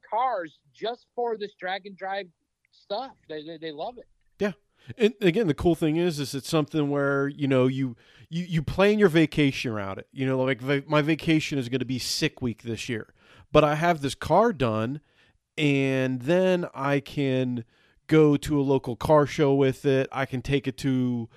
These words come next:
Speaker 2: a test and tune night. I can do this. It's being able to really enjoy what you build. And I think that's, again, part of the, the important backbone of what we do is enjoying the build,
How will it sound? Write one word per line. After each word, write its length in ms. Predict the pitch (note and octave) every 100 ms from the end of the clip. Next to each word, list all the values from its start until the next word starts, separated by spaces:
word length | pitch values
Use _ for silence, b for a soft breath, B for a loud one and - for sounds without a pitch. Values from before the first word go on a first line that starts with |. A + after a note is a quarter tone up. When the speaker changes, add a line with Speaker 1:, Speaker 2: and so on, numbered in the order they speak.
| b b b
Speaker 2:
a 40 |
test 400 | - E3 D#3 -
and 140 | D3+ -
tune 300 | D#3+ C#3 C3+
night. 260 | C3 C3+
I 100 | C#3+
can 180 | C#3+ C3+
do 180 | A#2+ A#2+
this. 400 | B2+ G3 C3 - -
It's 180 | D3+
being 320 | - G3 A3 G#3
able 220 | F3 D3+
to 180 | - C3
really 580 | B2 E3 F3+ E3 E3+
enjoy 540 | D#3 A#2+ A2+ B2+ D3+ D3
what 280 | B2+ B2 B2+
you 80 |
build. 280 | G#2 C3 C#3+
And 60 | C3+
I 60 |
think 200 | C#3 F3
that's, 240 | F3+ F3+ - -
again, 320 | D3+ C3+ D#3+ C3
part 240 | D#3 D#3
of 60 | C3
the, 200 | A#2 - b b b b b
the 200 | C#3+ F3+
important 640 | C#3 - F3+ - C3+ G#2+
backbone 500 | B2 C#3+ - C3 A#2+
of 140 | A2+ A2
what 240 | C3 -
we 100 | C3
do 200 | A2 D#3
is 100 | B2
enjoying 480 | A#2+ A2 C3 D3 A#2+
the 80 | A2
build, 440 | D#3 D#3+ -